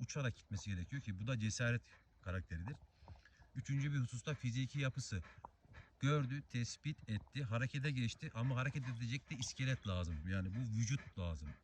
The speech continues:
Atletik bir yapıya gerektiriyor. Yani kafası kocaman, gözleri düşmüş, dudakları sallı bir Kangal hiç kimse görmemiştir. Yani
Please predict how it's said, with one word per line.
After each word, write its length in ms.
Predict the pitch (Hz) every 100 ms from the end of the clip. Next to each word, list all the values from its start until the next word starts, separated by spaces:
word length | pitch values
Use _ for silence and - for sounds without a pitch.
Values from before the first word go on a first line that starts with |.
| -
Atletik 420 | 113 - 107 -
bir 60 | 113
yapıya 280 | 107 113 120
gerektiriyor. 500 | 98 82 - 80 76 - - - -
Yani 200 | 107 104
kafası 420 | - 113 123 127
kocaman, 460 | 117 123 135 104 95
gözleri 360 | 107 110 127
düşmüş, 240 | 123 135 - -
dudakları 300 | 117 120 120
sallı 380 | - 123 123 151 - - -
bir 60 | 123
Kangal 340 | 123 123 123
hiç 120 | 117
kimse 260 | - 131 123
görmemiştir. 540 | 117 117 95 80 - 135 - - - -
Yani 280 | 110 107